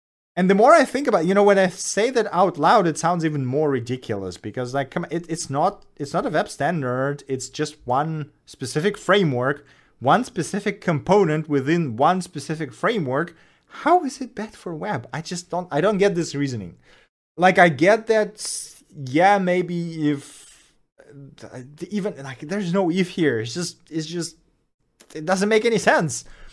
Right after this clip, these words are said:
Even more so when you look at the component and when you look at the, uh, well, there's actually, there's, was quite a discussion of this on Twitter, and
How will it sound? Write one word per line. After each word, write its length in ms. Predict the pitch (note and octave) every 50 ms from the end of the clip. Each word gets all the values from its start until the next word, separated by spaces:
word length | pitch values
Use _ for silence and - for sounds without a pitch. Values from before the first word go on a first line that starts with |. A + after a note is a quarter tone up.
| - - - - - C#4
Even 280 | C4 D4+ D#4+ D4 G#3
more 300 | F3+ E3+ F#3 C#4 F#4+ G4+
so 260 | G4 - C4 G#3+ G3+
when 200 | F#3 E3+ E3+ E3+
you 120 | E3+ F3 E3+
look 200 | F3+ G3+ G3+ -
at 100 | F#3 D3
the 80 | D#3
component 640 | D3+ - D#3 C#3 A#2+ G#3 E4 F#4 C#4 G#3 F3+ F3 F3
and 100 | F3 E3
when 140 | E3 D#3+ D#3
you 100 | D3+ D3+
look 300 | D3 D#3+ E3 E3 - -
at 280 | - D3 C#3+ C#3+ B2+ B2+
the, 440 | C3 C3 B2+ B2+ A#2+ A#2+ A#2 A2 A2+ - - _ _ _ _ _ _ _ _ _ _ -
uh, 300 | C#3+ C#3 C#3 C3+ C3 C3
well, 140 | F3+ F#3 C#3+
there's 240 | B2+ D#3+ D#3 D3 D#3
actually, 640 | E3+ E3+ - - D#3 C#3+ C#3+ C#3 C3+ C3 B2+ B2+
there's, 340 | C3 C3 C#3+ D3 C#3+ - -
was 300 | - C3+ D3 D3 C#3+ D3
quite 220 | - - E3+ F3 E3+
a 80 | C#3+
discussion 440 | C3+ B2+ - - D#3+ D#3+ - - D3+
of 120 | C#3+ C3
this 180 | C3 D3+ C#3+ D3
on 160 | C#3+ B2+ B2
Twitter, 420 | A#2+ - A3+ A#3+ F#3+ D#3+ E3 E3 E3
and 300 | D#3 C#3+ C3+ C3 C3+